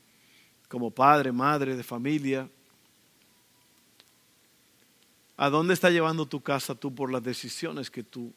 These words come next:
tomas? Porque esas decisiones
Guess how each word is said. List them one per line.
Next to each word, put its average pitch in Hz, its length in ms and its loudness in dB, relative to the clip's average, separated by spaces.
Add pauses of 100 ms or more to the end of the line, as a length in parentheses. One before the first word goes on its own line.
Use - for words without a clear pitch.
tomas? 98 540 -18 (1400)
Porque 131 240 0
esas 175 180 4
decisiones 165 800 0